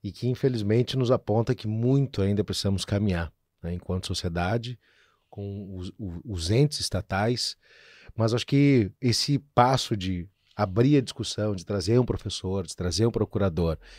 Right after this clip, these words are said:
e falar aqui do Dia Nacional de Combate à Discriminação, da Lei de Cotas, colocar essa lupa, acho que parece que faz parte também dessa construção que ainda,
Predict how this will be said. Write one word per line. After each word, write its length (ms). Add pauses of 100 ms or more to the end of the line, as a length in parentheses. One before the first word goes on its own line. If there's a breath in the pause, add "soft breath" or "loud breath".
(300 loud breath)
e 100 (140)
falar 580 (240)
aqui 380
do 180
Dia 280
Nacional 400
de 80
Combate 360
à 40
Discriminação, 760 (280 soft breath)
da 100
Lei 140
de 100
Cotas, 400
colocar 380
essa 200
lupa, 480 (760 soft breath)
acho 160
que 80
parece 340
que 80
faz 280
parte 480
também 440 (240)
dessa 340
construção 680 (400 soft breath)
que 100
ainda, 460